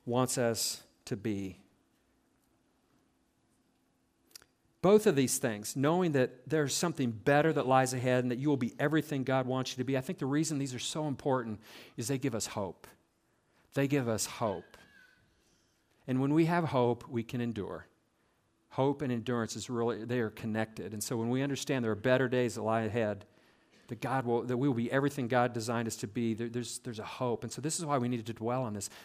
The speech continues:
This is why this is to our detriment if we don't understand these things. Gives us hope, helps us endure. Also, though,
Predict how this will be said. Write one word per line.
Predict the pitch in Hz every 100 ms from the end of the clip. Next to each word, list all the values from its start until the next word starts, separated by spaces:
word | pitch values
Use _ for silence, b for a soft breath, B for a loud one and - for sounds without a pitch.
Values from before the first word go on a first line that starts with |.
| -
This | 151 156
is | 120
why | 127 117
this | 120
is | 120 - B B
to | - 147
our | 131
detriment | 123 139 - 113 104 95 - -
if | 123
we | 127
don't | 120
understand | 113 110 - 131 123
these | 104 -
things. | - 104 - - b
Gives | - 127
us | 127 -
hope, | 143 123 - b b b -
helps | 123 -
us | - -
endure. | 104 107 98 98 _ _ _ _ _ _ _ _ _ _ - B B B B B B
Also, | 147 170 - 131
though, | 117 110 113